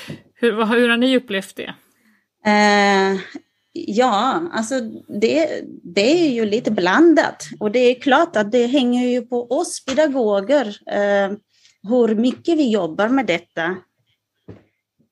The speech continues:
Speaker 2: och hur, eh, konsekventa vi är, och det blir ju mycket tjatande från början, men jag tycker att man ska lägga tid på det.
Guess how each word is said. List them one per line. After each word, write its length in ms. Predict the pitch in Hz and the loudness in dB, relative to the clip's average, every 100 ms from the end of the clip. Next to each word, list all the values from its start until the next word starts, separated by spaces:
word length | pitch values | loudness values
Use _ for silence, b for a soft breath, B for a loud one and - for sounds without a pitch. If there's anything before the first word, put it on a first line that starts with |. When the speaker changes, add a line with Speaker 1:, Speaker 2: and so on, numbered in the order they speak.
| _ _ - | _ _ -8
Speaker 2:
och 160 | 208 214 | -6 -2
hur, 480 | 247 226 220 208 | 2 4 4 2
eh, 180 | 208 208 208 208 _ _ _ _ _ _ _ - _ | 0 0 -2 -4 _ _ _ _ _ _ _ -20 _
konsekventa 640 | - 226 190 190 208 392 440 | -2 -2 -2 -4 0 2 2
vi 140 | 302 - | 2 2
är, 140 | 180 | 0
och 100 | 190 | 0
det 80 | 185 | -2
blir 340 | 165 202 320 370 | -2 0 2 2
ju 20 | |
mycket 280 | 254 240 208 | 2 -2 -6
tjatande 580 | - 151 - 226 302 349 | -4 -6 -6 -4 -4 -4
från 200 | 196 180 | -4 -4
början, 520 | 165 - 151 185 269 233 | -2 -4 -4 -2 0 0
men 140 | 196 | -2
jag 200 | 208 277 | -4 -6
tycker 240 | 294 202 | -8 -6
att 140 | 208 - | -4 -2
man 120 | 190 | -4
ska 160 | - 175 | -2 -4
lägga 300 | 170 160 170 | -2 -2 -6
tid 440 | - 294 294 - | 0 2 2 -2
på 80 | 196 | -4
det. 320 | - - | 0 0